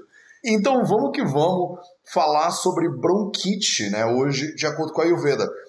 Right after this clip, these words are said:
A galera que tá no YouTube já sabe, né? O YouTube,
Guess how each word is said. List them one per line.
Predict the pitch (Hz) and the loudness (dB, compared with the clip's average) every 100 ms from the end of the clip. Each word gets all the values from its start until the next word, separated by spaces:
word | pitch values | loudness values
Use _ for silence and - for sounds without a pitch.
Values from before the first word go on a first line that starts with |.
| - - | -20 -2
A | 156 | 0
galera | 202 254 208 185 | 2 4 4 2
que | 185 190 | -2 -2
tá | 147 117 | 0 2
no | 113 120 156 226 | 0 0 0 2
YouTube | 208 196 190 190 190 | 0 0 0 0 2
já | 208 | 0
sabe, | 196 - 147 107 98 | 0 0 0 0 0
né? | 101 110 123 - | -2 0 -2 -2
O | 131 165 | -4 -2
YouTube, | 170 - 160 180 160 185 | -2 -2 -2 -2 -2 -4